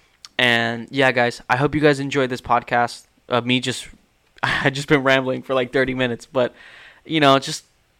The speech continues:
just wanna keep you guys updated. And, you know, we're playing Ghost of Tsushima. We will have, that'll probably be our next review. So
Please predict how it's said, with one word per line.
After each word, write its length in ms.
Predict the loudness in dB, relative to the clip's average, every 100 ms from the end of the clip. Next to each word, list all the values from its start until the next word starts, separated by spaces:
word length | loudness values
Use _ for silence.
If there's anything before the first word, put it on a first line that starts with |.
| _
just 200 | -14 -4
wanna 400 | 2 4 2 0 _ -8
keep 160 | -6 2
you 80 |
guys 180 | 4 6
updated. 440 | 4 6 6 4 0 _ _ _
And, 360 | -2 2 2 0
you 140 | -2 -2
know, 120 | -2
we're 140 | -4
playing 240 | -2 -2 0
Ghost 180 | -2
of 60 | -2
Tsushima. 560 | -8 -4 -2 0 0 -4 _ _ _ _
We 160 | -6 -2
will 220 | 2 4
have, 480 | 6 6 6 4 -4 _ _ _ _
that'll 220 | 2 2
probably 300 | 4 2 2
be 180 | 0 2
our 100 | 2
next 300 | 2 0 -2
review. 400 | -4 -4 -4 -6 -10
So 540 | 0 4 4 2